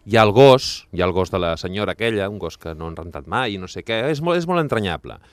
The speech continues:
Llavors en tenen per entranyable una marranada d'aquestes que a mi m'afecta molt, <laughs> diguem-ne.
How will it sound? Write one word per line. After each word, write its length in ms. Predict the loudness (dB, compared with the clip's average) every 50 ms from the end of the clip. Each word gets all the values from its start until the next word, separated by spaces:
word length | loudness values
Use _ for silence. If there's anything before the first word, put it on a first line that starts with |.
| _ _ _ _
Llavors 160 | -10 -8 -6
en 140 | -4 -4 -2
tenen 260 | 0 0 0 0 -2
per 100 | -2 -4 -4
entranyable 680 | -4 -4 -4 -4 -2 0 0 0 0 0 -2 -2 -2
una 260 | -2 -4 -6 -6 -6 -6
marranada 540 | -4 -4 -4 -4 -4 -4 -6 -6 -6 -4 -4
d'aquestes 440 | -6 -6 -8 -10 -10 -12 -14 -12 -8
que 80 | -8
a 40 | -8
mi 160 | -8 -8 -10
m'afecta 440 | -8 -8 -10 -10 -10 -12 -12 -12 -12
molt, 300 | -10 -8 -6 -6 -6 -6
<laughs> 260 | -8 -8 -6 -6 -6 -4
diguem-ne. 180 | -2 -4 -4